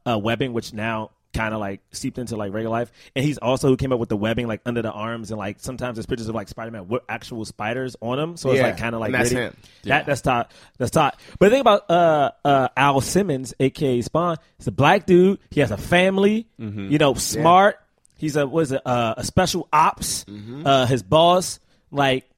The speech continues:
Speaker 1: you know, this is, this is also in the comics, but they also, the
Speaker 3: So
Speaker 1: movie's actually very accurate, by the
Speaker 3: Di-,
Speaker 1: way.
Speaker 3: does he have
Speaker 2: It feels that way.
Speaker 3: children in the comics, though? I think it does.
Speaker 1: He has a, he always has a daughter.
Speaker 3: Oh,
Speaker 1: The
Speaker 3: did
Speaker 1: do-,
Speaker 3: he?
Speaker 1: the
Speaker 3: Okay.
Speaker 1: daughter's
Speaker 2: He's always had a
Speaker 1: there.
Speaker 2: daughter.
Speaker 3: 'Cause
Speaker 1: The
Speaker 3: I read
Speaker 1: daughter's
Speaker 3: somewhere
Speaker 1: always
Speaker 3: that,
Speaker 1: there.
Speaker 3: like, he wasn't married in the comic books, that
Speaker 1: He
Speaker 3: he was engaged.
Speaker 2: I,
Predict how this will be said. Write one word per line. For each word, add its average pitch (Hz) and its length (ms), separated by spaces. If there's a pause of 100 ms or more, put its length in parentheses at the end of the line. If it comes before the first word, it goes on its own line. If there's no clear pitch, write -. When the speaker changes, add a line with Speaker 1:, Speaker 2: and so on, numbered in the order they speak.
(140)
Speaker 1:
you 147 140
know, 113 140
this 165 160
is, 151 80
this 208 120
is 185 80
also 165 300
in 147 40
the 143 60
comics, 135 260
but 120 60
they 123 100
also, 139 280
the - 60
Speaker 3:
So 131 80
Speaker 1:
movie's 330 280
actually 190 320
very 151 380
accurate, 117 420
by 95 200
the 95 80
Speaker 3:
Di-, 92 40
Speaker 1:
way. 90 260
Speaker 3:
does 165 180
he 220 140
have 202 360
Speaker 2:
It 113 80
feels 120 280
that 87 100
way. - 40
Speaker 3:
children 151 380
in 143 100
the 120 80
comics, 127 460
though? 131 100
I 113 40
think 143 240
it - 160
does. 107 140
Speaker 1:
He 175 60
has 202 160
a, 160 60
he 135 160
always 170 240
has 151 140
a 127 60
daughter. 104 380 (160)
Speaker 3:
Oh, 120 80
Speaker 1:
The 113 100
Speaker 3:
did 139 60
Speaker 1:
do-, 147 140
Speaker 3:
he? - 60
Speaker 1:
the 131 80
Speaker 3:
Okay. 120 80
Speaker 1:
daughter's - 0
Speaker 2:
He's - 40
always 156 260
had 127 100
a - 20
Speaker 1:
there. 107 120
Speaker 2:
daughter. 85 260
Speaker 3:
'Cause 147 120
Speaker 1:
The 175 60
Speaker 3:
I 175 60
read 185 100
Speaker 1:
daughter's 143 160
Speaker 3:
somewhere 127 220
Speaker 1:
always 151 80
Speaker 3:
that, 139 100
Speaker 1:
there. 120 80
Speaker 3:
like, 123 180
he 117 120
wasn't 113 360
married 95 640
in 69 120
the - 60
comic - 380
books, - 360
that 143 100
Speaker 1:
He 208 140
Speaker 3:
he 98 100
was 98 140
engaged. 85 540
Speaker 2:
I, 202 260